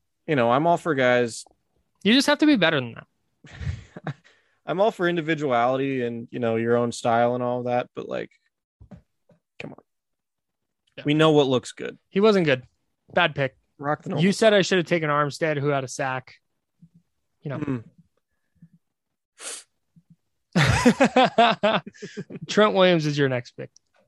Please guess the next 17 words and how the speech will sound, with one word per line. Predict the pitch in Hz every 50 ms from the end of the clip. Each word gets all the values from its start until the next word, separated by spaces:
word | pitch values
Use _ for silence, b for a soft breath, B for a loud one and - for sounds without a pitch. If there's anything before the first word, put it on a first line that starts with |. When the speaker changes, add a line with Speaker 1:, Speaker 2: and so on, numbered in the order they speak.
| _ -
Speaker 1:
Uh, | 147 139 139 135 131 127 127 131
yeah, | 131 135 131 123 120
Trent | - 170 165 170
Williams, | 170 165 165 165 143
my | 156 151 147
next | 147 139 - -
pick. | - 151 147 135
He | - -
had | 139 135 127 127
the | 127
block | 123 131 127 127 123 -
on | 127
Trey | 120 - 143 135 131
Lance's, | 127 123 123 123 - - 135 127 123 123 117 110 - - _ _ -
um, | 131 120 120 117 113 113
touchdown | - - 143 139 - - 147 135 135 135
run. | 135 135 135 135 135 135